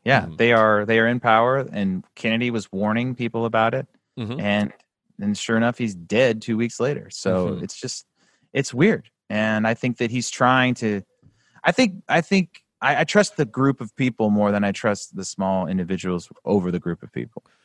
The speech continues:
Speaker 2: Yeah. Okay, so I'll give my mindset here, the rationality minded. I know that one sounds like the nicest one or something, but I, it's just the word I've got on it for now. But my mindset tells me that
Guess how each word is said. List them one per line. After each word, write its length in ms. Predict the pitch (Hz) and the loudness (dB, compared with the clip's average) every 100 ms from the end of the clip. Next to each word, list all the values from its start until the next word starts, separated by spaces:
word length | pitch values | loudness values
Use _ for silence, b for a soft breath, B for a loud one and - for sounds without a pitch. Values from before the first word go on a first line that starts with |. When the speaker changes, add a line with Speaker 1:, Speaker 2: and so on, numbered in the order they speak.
| _ _ _ - | _ _ _ -2
Speaker 2:
Yeah. 260 | 113 113 - - | 2 2 0 0
Okay, 240 | 143 160 | 4 6
so 140 | 139 170 | 6 6
I'll 180 | 165 180 | 6 6
give 200 | 196 160 | 4 4
my 260 | 170 180 | 4 4
mindset 600 | 165 160 160 147 151 143 | 4 2 0 2 2 2
here, 200 | 151 151 | 4 2
the 120 | 131 131 | 4 4
rationality 640 | 147 - 147 143 143 139 | 4 4 2 2 0 -2
minded. 360 | 127 120 120 120 | -2 -2 -2 0
I 100 | 147 | 4
know 120 | 135 | 4
that 140 | 123 | 2
one 100 | 120 | 0
sounds 240 | - 120 117 | 0 0 0
like 140 | 113 | -4
the 80 | 113 | -4
nicest 440 | 117 113 113 - | -4 -4 -4 -6
one 200 | 123 113 | -4 -4
or 40 | 101 | -4
something, 300 | 107 101 104 | -6 -4 -2
but 160 | 107 | 0
I, 140 | 117 113 - | 0 -2 -4
it's 180 | 110 | -6
just 180 | 110 101 | -4 -4
the 40 | 107 | -4
word 140 | 107 | -4
I've 140 | 101 - | -4 -4
got 200 | 107 104 | -4 -4
on 120 | 101 | -8
it 80 | - | -10
for 100 | 107 | -6
now. 300 | 117 113 - B B B | -4 -4 -6 B B B
But 260 | 143 135 - - - 160 | 4 4 2 -16 -16 -4
my 420 | 160 175 196 175 _ | 4 6 6 2 _
mindset 500 | 180 160 147 156 143 - | 4 4 4 4 4 2
tells 260 | - 151 131 | 2 4 4
me 200 | 151 147 | 0 2
that 200 | 135 | 2